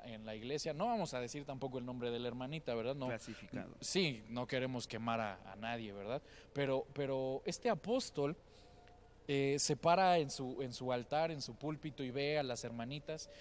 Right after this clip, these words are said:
Speaker 1: y las ve hablando lenguas. Y esta hermanita cu-, cuenta que un día este apóstol la llevó a su oficina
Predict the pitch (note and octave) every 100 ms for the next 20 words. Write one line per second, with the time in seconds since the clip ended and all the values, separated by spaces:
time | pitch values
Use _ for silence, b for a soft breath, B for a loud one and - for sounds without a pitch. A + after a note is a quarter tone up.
0 | B - C#3 B2+ A#2+ C3+ D#3 C#3+ D3+ C3+
1 | C3+ F3 C3 G#2+ - - - - - -
2 | - - - - - - D3+ D#3+ - G3
3 | F3+ E3+ D#3+ E3 F3 - - - E3 F3
4 | - C#3 B B B - C#3 D3 E3 E3+
5 | F3 D#3 - E3+ D3 D3+ F3 D3+ B2 A#2+
6 | A#2+ C#3+ D#3+ D3+ D#3 D#3 D3 E3